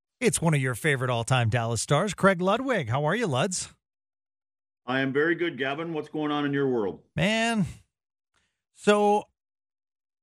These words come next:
Speaker 1: you know, that cheerleader label, so I gotta be careful, but at the same time, um, you know, watching the,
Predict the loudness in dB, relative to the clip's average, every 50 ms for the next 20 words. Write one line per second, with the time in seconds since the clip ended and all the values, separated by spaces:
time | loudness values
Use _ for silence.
0 | _ _ _ 0 2 2 4 2 2 0 0 -2 -8 -6 -4 -2 -2 0 0 0
1 | 0 0 -2 -2 -2 -4 -4 -4 -6 -8 -10 -12 -12 -10 -8 -6 -4 -4 -2 -2
2 | -2 -2 -2 -2 -2 0 0 0 0 -2 -4 -6 -6 -6 -4 -4 -4 -4 -4 -4
3 | -6 -6 -2 0 0 0 0 0 0 0 0 0 -2 -4 -6 -8 -10 -12 -16 _
4 | _ _ _ _ _ _ _ _ _ _ _ 0 2 2 2 2 0 0 -2 -4
5 | -6 -12 _ _ _ _ _ _ _ _ _ _ 0 2 2 2 2 0 -2 -2
6 | -2 -4 -4 -2 -2 0 0 0 -2 -4 -8 _ _ _ -12 -10 -4 -2 -2 -4